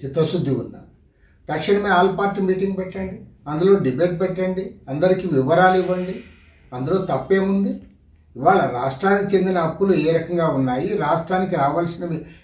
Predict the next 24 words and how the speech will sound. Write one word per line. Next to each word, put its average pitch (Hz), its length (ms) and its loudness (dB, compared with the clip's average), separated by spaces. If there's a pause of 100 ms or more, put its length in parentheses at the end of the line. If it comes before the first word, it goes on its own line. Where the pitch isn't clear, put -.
(160)
ఏమున్నాయి, 151 600 0
కేంద్రం 180 400 2
నుంచి 156 300 0
ఏం 180 140 2
సాధించుకోగలిగాము, 147 1300 -2 (360)
ఏమి 185 260 4
సాధించుకోలేకపోయాము, 143 1400 0 (340)
ఆదాయం 185 440 4
నిజంగా 180 440 2
పెరిగిందంటే 180 640 2
ఎక్కడ 175 380 4
పెరిగింది? 131 560 -2 (400)
పెరిగింటే 196 360 -2
ఇవాళ 202 560 4 (460)
అందరూ 185 240 0
కూడా 226 160 4
చెప్తా 196 280 0
ఉన్నారు, 135 300 -2
రాష్ట్రం 180 500 -2
విడిపోయినప్పుడు 180 540 0
రెండు 165 220 -2
వేల 180 220 2
పద్నాలుగులో, 147 1000 -2
పదహైదులో, 120 560 -4